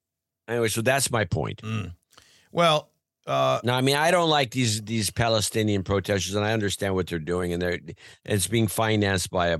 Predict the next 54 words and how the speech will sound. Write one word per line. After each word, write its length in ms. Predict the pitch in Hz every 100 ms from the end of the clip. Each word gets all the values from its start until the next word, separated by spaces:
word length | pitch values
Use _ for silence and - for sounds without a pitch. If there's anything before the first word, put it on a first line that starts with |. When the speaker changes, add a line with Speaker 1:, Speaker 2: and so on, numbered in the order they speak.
| -
Speaker 1:
a 140 | 78 80 - - -
bunch 240 | 95 87
of 80 | 80
sketchy 420 | - 87 78 82
operations. 880 | 78 76 71 73 71 - 69 69 - _ - - -
And 220 | 95 101
they, 140 | 104 107 -
on 160 | 113 107
all 260 | 120 127
the 100 | 123
campuses, 680 | 110 107 98 - 90 92 92
and 80 | 117
they 60 | 139
should 220 | 147 147
have 120 | 143
been 160 | 139 139
rousted 520 | 135 135 127 143 135
years 280 | 143 185 113
ago, 220 | 98 98
but 100 | 101
nobody's 320 | 113 120 113
done 200 | 113 110 -
anything. 500 | 101 107 95 80 90
Now 200 | 107 120
they're 100 | 120
making 280 | 104 98 82
a 40 | 82
big 240 | 78 64
fuss. 340 | - 62 50
Give 140 | - 110
me 120 | 82
a 60 | 62
break. 440 | - 50 - _ -
Speaker 2:
The 80 | 147
whole 180 | 190
thing 240 | 127 143 113
is 220 | 117 90
disturbing 500 | 95 - 123 107 98
to 100 | 104
me, 160 | 92 85
I 60 |
must 220 | 95 101
tell 180 | - 87
you, 140 | 69 85 -
you 120 | 90
know, 180 | 87 87
and, 140 | 85
and, 300 | 92 87 85
uh, 300 | 85 82 82 80 _ _ _ _ _ _ _ _ _ _ _ _ -
you 160 | 123
know, 120 | 120 117
th-, 120 | -
th-, 160 | 120 -
th-, 200 | 117